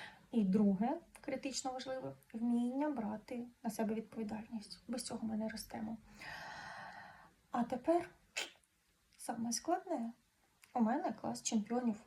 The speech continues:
у мене найкращі діти, у мене вони найкрутіші. Ти, дитина,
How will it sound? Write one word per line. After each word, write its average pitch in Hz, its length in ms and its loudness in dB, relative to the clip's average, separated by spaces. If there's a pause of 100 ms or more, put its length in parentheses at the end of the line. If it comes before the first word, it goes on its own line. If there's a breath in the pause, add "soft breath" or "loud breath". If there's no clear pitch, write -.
(260)
у 226 60 2
мене 226 280 4
найкращі 226 840 0
діти, 220 460 -2
у 233 80 2
мене 240 260 4
вони 220 220 2
найкрутіші. 233 880 2 (480 loud breath)
Ти, 247 260 4 (420)
дитина, 220 500 -2